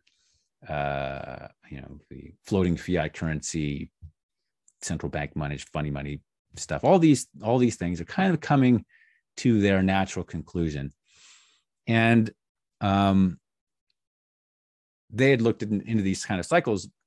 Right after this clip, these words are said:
many times in history, and they said, "Yeah, you know, it pretty much just works out the way you think it will," which for us would be that, you know, the United States and around the world will eventually have some sort of, like, you know, sovereign debt,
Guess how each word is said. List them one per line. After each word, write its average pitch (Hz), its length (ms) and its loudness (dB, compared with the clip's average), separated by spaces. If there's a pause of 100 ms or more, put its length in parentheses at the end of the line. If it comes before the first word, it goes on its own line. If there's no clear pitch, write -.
(420)
many 98 260 -2
times 135 280 -4
in 98 60 -8
history, 170 260 0
and 101 80 0
they 90 40 -4
said, 107 140 -2
"Yeah, 143 200 2
you 127 120 -2
know, 117 140 -4
it 117 240 -6
pretty 113 220 -4
much 95 340 -6
just 87 240 -10
works 82 240 -8
out 76 120 -4
the 80 60 -8
way 73 120 -6
you 78 60 -6
think 190 200 -2
it 92 80 2
will," 78 260 -6 (1000)
which 98 440 -6
for 95 220 0
us 92 240 -2
would 80 160 -4
be 80 240 -4
that, 76 320 -12 (160)
you 76 80 -12
know, 67 160 -16 (400)
the - 80 -20 (720)
United 107 240 2
States 101 240 -2
and 87 100 -2
around 82 140 0
the 78 60 -4
world 120 220 2
will 104 100 2
eventually 127 360 0
have 101 180 0
some 110 220 -4
sort 104 240 -4
of, 85 120 -8
like, 87 280 -6 (800)
you 185 80 -2
know, 160 60 0
sovereign 117 640 4
debt, 98 400 0